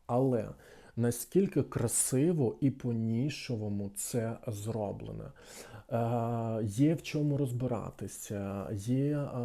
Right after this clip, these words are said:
розуміння, як воно грає і розкривається. Е, гарні пачулі. Ну, а, мені він більше такий, знаєте, темний, не стільки про пачулі, скільки про смоли, напевно.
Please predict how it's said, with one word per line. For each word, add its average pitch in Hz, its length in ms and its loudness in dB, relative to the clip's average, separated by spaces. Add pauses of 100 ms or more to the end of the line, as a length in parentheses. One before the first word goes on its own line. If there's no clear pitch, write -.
(300)
розуміння, 123 760 2
як 120 320 0
воно 123 200 2
грає 117 600 -2
і 113 60 0
розкривається. 104 1000 -6
Е, - 60 -10 (600)
гарні 117 840 2
пачулі. 175 680 4 (340)
Ну, 160 260 4 (500)
а, 120 320 0
мені 156 380 4
він 143 320 0
більше 139 420 2
такий, 127 220 0
знаєте, 139 360 0 (160)
темний, 107 680 2
не 117 160 2
стільки 147 440 -2
про 135 240 -4
пачулі, 143 800 -2
скільки 139 400 -2
про - 200 -4
смоли, 113 640 2
напевно. 104 680 -4